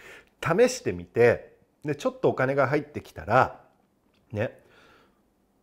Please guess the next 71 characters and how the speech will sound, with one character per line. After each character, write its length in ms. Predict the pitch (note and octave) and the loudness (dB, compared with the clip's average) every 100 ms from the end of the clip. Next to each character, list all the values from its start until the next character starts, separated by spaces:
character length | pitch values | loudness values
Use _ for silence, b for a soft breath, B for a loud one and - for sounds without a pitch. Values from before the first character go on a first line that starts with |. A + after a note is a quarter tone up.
| _ | _
こ 160 | - G3+ | -12 -10
こ 180 | - D#4+ | -6 -4
に 120 | D#4+ | -2
も 200 | C#4 D4 | -2 -2
う 40 | |
ち 80 | D4 | -4
ょ 20 | |
っ 80 | D4 | -4
と 100 | - | -2
真 260 | - D#3 E3 | -4 -4 -4
剣 180 | F3+ E3+ | 0 0
や 100 | E3 | 0
っ 100 | - | 2
た 80 | |
ら 100 | C#3 | 0
今 200 | G#2 A3 | 0 -2
の 80 | F#3+ | -4
仕 140 | - G#2 | -6 -6
事 200 | G#2 A2 | -4 -2
よ 80 | |
り 80 | F#2 | -4
稼 260 | - F2+ B2 | -8 -10 -2
げ 80 | B2 | -2
る 120 | F2+ | -2
な、 200 | G#2 G#2+ | -6 -8
み 100 | G#2 | -14
た 120 | G2 F#2 | -12 -12
い 60 | |
な 100 | E2+ | -12
レ 100 | F#2 | -10
ベ 120 | G#2 | -6
ル 100 | B2+ | -4
が 240 | C#3 D3+ B B - | 0 0 B B -12
来 160 | - | -6
る 80 | B2 | -6
時 220 | A2+ - | -6 -14
も 120 | F2+ | -12
あ 60 | A#2 | -8
る 80 | G#2+ | -8
と 80 | F#2+ | -10
思 140 | F#2 | -16
う 20 | |
ん 60 | D#2+ | -18
だ 80 | E2 | -20
よ 60 | |
ね。 120 | G#2+ - _ _ _ _ _ _ _ | -20 -20 _ _ _ _ _ _ _
ね。 100 | - - _ _ b b b b | -20 -20 _ _ b b b b
で、 60 | G3 | -10
そ 200 | - D4 | -6 -4
の 120 | E4 | -4
時 360 | E4+ F4 A#3+ A3+ | -2 -4 -2 -2
に 420 | E4+ D4+ - B B - | 2 2 0 B B -10
ビ 140 | C#3+ | -6
ジ 80 | D3 | -4
ネ 100 | B2 | -4
ス 160 | - G2 | -4 -8
を 40 | |
ス 200 | - - | -8 -4
イ 40 | A2+ | -4
ッ 60 | |
チ 120 | - | -4
す 160 | F#2+ C#3 | -6 2
る 60 | F#3 | 2
っ 40 | |
て 200 | F#3+ A2+ | 0 -6
い 100 | G2+ | -6
う 40 | |
の 60 | F2+ | -6
も 160 | D#2 - _ _ - | -8 -16 _ _ -6
あ 160 | C3+ | -4
る 180 | B2+ F#2 | -4 -10